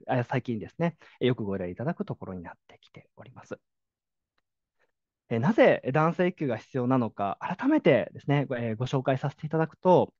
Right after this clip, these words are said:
えー、母と子二人分の命を守る行動となってくるからだというところです。私たちはすべてのこの男性育休のですね、お話しするときには、このですね、命を守る話から入り口として入っ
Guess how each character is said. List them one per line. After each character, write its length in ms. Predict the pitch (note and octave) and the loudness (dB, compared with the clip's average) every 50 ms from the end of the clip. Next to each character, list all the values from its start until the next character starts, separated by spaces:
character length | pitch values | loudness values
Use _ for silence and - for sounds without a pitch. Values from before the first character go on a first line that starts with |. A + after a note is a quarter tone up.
| _ | _
え 60 | - - | -10 -8
ー、 20 | |
母 260 | - - F#3+ - A#3 | -6 -6 -6 -8 -6
と 160 | - F#3+ E3 | -4 -4 -4
子 180 | D3 - B2+ A#2 | 0 0 0 0
二 220 | - - - F#3+ | -2 -4 -6 -6
人 140 | G3+ A#3 A#3 | -4 -2 -2
分 180 | A#3+ A#3+ A#3+ A3+ | -2 -2 -2 -2
の 80 | A3+ | 0
命 220 | A#3 A3+ G#3 - G#3 | 0 0 2 2 2
を 80 | D#3+ | 2
守 300 | A#2 A2 G#2+ C3 F#3 G#3+ | 4 2 0 -2 -4 -4
る 40 | - - | -6 -4
行 140 | F#3+ F3+ | -4 -2
動 140 | F3 F3+ E3 | 0 0 0
と 320 | - G#3 G#3 E3 A#2+ - _ _ _ _ _ - | 2 4 4 4 4 2 _ _ _ _ _ -6
な 120 | B2+ C3 | -6 -6
っ 60 | C3 - _ _ - | -6 -8 _ _ -12
て 220 | A2 G#2 - - _ _ _ _ _ | -10 -10 -10 -12 _ _ _ _ _
く 100 | - A#2 | -12 -12
る 120 | G#2+ F#2+ | -12 -12
か 120 | - - - | -14 -16 -16
ら 120 | F#2+ G2 | -12 -8
だ 120 | - D3 | -6 -6
と 200 | D3 - A#2 - - | -4 -6 -8 -8 -10
い 40 | G#2+ | -12
う 80 | G2+ - | -14 -14
と 100 | G2 - | -16 -16
こ 120 | - F#2 | -14 -14
ろ 120 | - - - - | -14 -14 -14 -18
で 80 | C#3 | -18
す。 160 | - - - - _ - - - - - - _ | -18 -18 -18 -20 _ -20 -20 -20 -20 -20 -20 _
私 180 | - - F#3+ | -8 -8 -4
た 120 | - - G3+ | -4 0 2
ち 80 | - | 2
は 60 | D3+ - | 2 2
す 140 | - - | 0 0
べ 140 | G#3 C4 B3+ | 0 2 4
て 80 | - F#3+ | 4 4
の 100 | D3+ B2+ | 4 2
こ 80 | B2+ | 2
の 120 | B2 A#2 A2 | 2 2 4
男 180 | C3 C3 C#3 | 4 4 4
性 180 | C3+ - C#3+ C#3+ | 4 4 4 4
育 120 | C#3 - _ _ | 4 2 _ _
休 120 | A2+ G#2 | -8 -8
の 160 | F#2+ F2+ - - - | -8 -8 -10 -12 -14
で 60 | A2+ | -10
す 100 | - - | -2 0
ね、 100 | D3+ D3 | 0 2
お 100 | G#2 A2+ | 2 2
話 240 | C3+ C3+ C3+ C3 - | 2 2 2 0 0
し 20 | |
す 80 | - C#3 | -4 -4
る 60 | B2+ | -2
と 80 | D3 C#3+ | -2 0
き 80 | - B2+ | 0 2
に 80 | B2+ | 0
は、 80 | A2+ A2 | 0 0
こ 160 | - - D3 | -2 -4 -2
の 180 | F3+ F#3+ - - - | -2 -2 -2 -4 -8
で 80 | - | -12
す 60 | - - | -10 -2
ね、 60 | - | 2
命 260 | G#3 B3 A#3 A#3 G3 | 2 2 2 2 2
を 60 | D#3+ | 2
守 220 | B2+ B2 C3 D#3+ D3 | 4 4 4 2 2
る 60 | A#2 | 2
話 340 | - C3 B2+ B2 B2+ - - | 0 0 0 -2 -2 -6 -6
か 120 | - A#3+ | 0 2
ら 180 | A#3 D3 - - | 4 4 2 0
入 80 | C3 A#2+ | -4 -6
り 100 | B2 A2+ | -6 -6
口 360 | A2 G#2 - - A2+ G#2 - | -6 -10 -10 -12 -12 -12 -12
と 100 | - A2 | -12 -16
し 80 | - | -8
て 160 | _ - F#3+ C3 | _ -2 -2 0
入 160 | - - | -2 -4
っ 20 | G2+ | -8